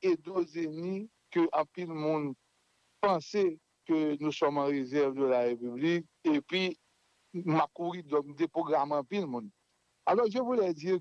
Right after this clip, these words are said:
que, et, ce qui est arrivé, Gary, c'est que le nous fin garder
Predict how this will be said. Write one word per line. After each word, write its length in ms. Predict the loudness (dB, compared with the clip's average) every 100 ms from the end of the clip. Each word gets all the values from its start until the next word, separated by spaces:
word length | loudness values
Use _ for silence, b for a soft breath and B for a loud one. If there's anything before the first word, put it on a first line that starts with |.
| 0
que, 360 | -2 0 0 -4 _ _ _ 0
et, 640 | 0 2 2 2 2 0
ce 100 | -6 -2
qui 100 | 0
est 120 | 0
arrivé, 440 | 0 0 -2 -4
Gary, 480 | 0 2 2 0 -2 0 0 -2 _ _ _ -2
c'est 240 | 0 0
que 300 | -2 -4 -4 -4
le 320 | 0 2 2
nous 180 | 0 -4
fin 440 | -6 -10 -12 -10 -2
garder 760 | 0 0 -2 -6 -2 -2 -2